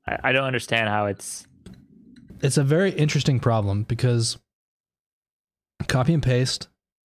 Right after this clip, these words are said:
Speaker 2: is a solved problem for, like, the last thirty years.
Speaker 1: <laughs> Yeah.
Speaker 2: So I'm actually really interested if anybody that can hear my voice right now has that problem, because, uh,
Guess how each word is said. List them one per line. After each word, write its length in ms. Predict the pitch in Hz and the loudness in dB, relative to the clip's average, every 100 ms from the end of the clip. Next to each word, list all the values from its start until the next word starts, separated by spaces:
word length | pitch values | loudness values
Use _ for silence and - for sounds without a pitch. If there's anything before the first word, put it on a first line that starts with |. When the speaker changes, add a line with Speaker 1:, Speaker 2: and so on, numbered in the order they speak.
| - - _ - | -20 -20 _ -6
Speaker 2:
is 160 | 120 107 | -2 0
a 60 | |
solved 400 | - 135 127 135 | 0 2 2 0
problem 600 | - 131 113 95 90 95 _ _ _ _ _ - | 0 0 0 0 -4 -6 _ _ _ _ _ -4
for, 120 | 113 | -2
like, 400 | 104 98 92 - _ _ | 0 -2 -4 -12 _ _
the 80 | - | -4
last 340 | 104 101 - - | -2 -2 -2 -2
thirty 200 | 104 95 | -2 -4
years. 440 | 87 92 - - _ - - | -6 -8 -10 -14 _ -16 -6
Speaker 1:
<laughs> 160 | 127 - | -2 0
Yeah. 380 | 131 - 123 - - - - - - - - - | 0 2 0 -2 -10 -10 -10 -8 -10 -8 -10 -8
Speaker 2:
So 640 | - 113 104 101 101 98 98 | -2 0 0 0 0 -2 -2
I'm 140 | 104 107 | -2 -2
actually 300 | 113 - 117 | -2 0 0
really 220 | 110 104 | 0 0
interested 500 | 107 104 101 95 92 | -2 -4 -4 -4 -4
if 160 | 92 - - | -8 -10 -4
anybody 440 | 113 127 127 123 | -2 0 0 0
that 160 | 113 104 | -2 -4
can 100 | 104 | -4
hear 120 | 107 | -4
my 100 | 101 | -4
voice 300 | 95 95 - | -4 -4 -4
right 100 | 90 | -8
now 300 | 92 90 95 _ _ _ - | -8 -8 -10 _ _ _ -8
has 220 | 104 95 | -4 -4
that 140 | 98 90 | -4 -6
problem, 480 | 98 90 85 92 - - _ _ _ _ | -6 -6 -8 -10 -12 -18 _ _ _ _
because, 720 | 101 - 104 98 95 92 - - _ _ _ _ _ _ _ _ _ _ _ _ _ _ _ _ _ - | -8 -4 -4 -2 -2 -2 -6 -8 _ _ _ _ _ _ _ _ _ _ _ _ _ _ _ _ _ -10
uh, 540 | 98 95 95 95 95 | -8 -6 -6 -6 -8